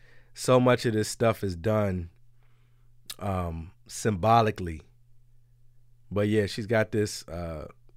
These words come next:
men's dress shirt on, a tie. Uh,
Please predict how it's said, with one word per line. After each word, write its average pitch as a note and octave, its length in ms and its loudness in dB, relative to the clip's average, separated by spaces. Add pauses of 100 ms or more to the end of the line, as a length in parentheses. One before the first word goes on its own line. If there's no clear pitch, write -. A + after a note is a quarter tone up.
(120)
men's G#2 480 0
dress A2+ 280 0
shirt A2+ 340 2
on, G#2+ 280 0
a F#2+ 60 -4
tie. G2+ 800 -4 (760)
Uh, - 600 -16